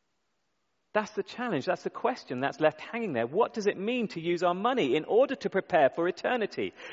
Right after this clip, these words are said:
It does sound like an odd concept, and that's why Jesus goes on to explain it and apply it.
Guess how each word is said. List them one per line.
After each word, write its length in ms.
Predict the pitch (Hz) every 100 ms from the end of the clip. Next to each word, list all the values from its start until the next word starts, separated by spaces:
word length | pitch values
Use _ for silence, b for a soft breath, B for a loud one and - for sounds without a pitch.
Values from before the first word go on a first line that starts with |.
| B B _ _ _ -
It 220 | 220 175
does 220 | 269 285
sound 300 | - 180 165
like 200 | 151 -
an 100 | 151
odd 200 | 143 139
concept, 680 | - 131 113 - 196 - - - _ _ _ _ _ _ _ _
and 160 | 202 220
that's 220 | 262 -
why 140 | 247
Jesus 360 | 196 180 160 160
goes 300 | - 165 147
on 100 | 151
to 120 | -
explain 600 | 156 - - - 214 208
it 100 | 147 -
and 140 | 160
apply 460 | 175 - 220 233 190
it. 160 | 104